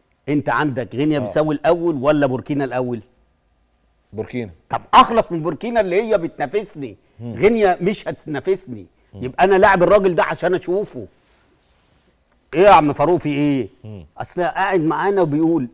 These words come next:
Speaker 1: وجهة نظر
Speaker 2: لا،
Speaker 1: غلط
Speaker 2: احنا
Speaker 1: طبعًا.
Speaker 2: بنتكلم، بنتناقش الكلام اللي
Speaker 1: وجهة،
Speaker 2: انت بتسأله ده.
Speaker 1: وجهة،
Speaker 2: بنسأل
Speaker 1: وجهة
Speaker 2: الكابتن
Speaker 1: ن-، ده
Speaker 2: حسام.
Speaker 1: لو كده يبقى عليه العوض.
Speaker 2: إيه
Speaker 1: يبقى
Speaker 2: ده؟
Speaker 1: عليه العوض. انا
Speaker 2: آه.
Speaker 1: بكلمك بجد.
Speaker 2: مم.
Speaker 1: هو انت تقول لي اصل انا بتفكر في ماتش غينيا بيساو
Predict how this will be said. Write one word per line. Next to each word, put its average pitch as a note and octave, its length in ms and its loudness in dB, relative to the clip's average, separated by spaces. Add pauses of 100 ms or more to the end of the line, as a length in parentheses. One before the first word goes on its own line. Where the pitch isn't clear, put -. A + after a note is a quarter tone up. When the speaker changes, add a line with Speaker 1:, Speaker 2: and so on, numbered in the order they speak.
Speaker 1:
وجهة F#3 320 2
نظر F3+ 240 0
Speaker 2:
لا، C3+ 60 -6
Speaker 1:
غلط F3+ 160 2
Speaker 2:
احنا C3 220 -2
Speaker 1:
طبعًا. D3 160 2
Speaker 2:
بنتكلم، B2+ 340 -2
بنتناقش D#3+ 600 -2
الكلام E3+ 360 4
اللي G#3+ 100 6
Speaker 1:
وجهة، G#3 100 8
Speaker 2:
انت G3 60 4
بتسأله G3 360 4
ده. D#3+ 200 2
Speaker 1:
وجهة، F#3+ 420 4
Speaker 2:
بنسأل F#3 480 2
Speaker 1:
وجهة G#3+ 80 8
Speaker 2:
الكابتن G#3+ 400 8
Speaker 1:
ن-، - 20 4
ده G3+ 40 6
Speaker 2:
حسام. G3+ 200 6
Speaker 1:
لو G3 120 8
كده B3 280 8
يبقى F#3+ 240 6
عليه F#3+ 140 4
العوض. G#3 500 6
Speaker 2:
إيه - 1000 -14
Speaker 1:
يبقى D3+ 120 -4
Speaker 2:
ده؟ D#3+ 80 2
Speaker 1:
عليه F3 240 6
العوض. G3 540 6
انا E3 140 2
Speaker 2:
آه. - 20 0
Speaker 1:
بكلمك G#3 380 2
بجد. F3 480 2 (140)
Speaker 2:
مم. A2+ 200 -14 (140)
Speaker 1:
هو D3 160 6
انت A#3 180 6
تقول B3 280 6
لي G3+ 160 2
اصل E3+ 260 -2
انا A3 220 2 (280)
بتفكر G#3+ 540 2
في F3 120 -2
ماتش G#3 300 2
غينيا A3+ 320 4
بيساو G3+ 580 4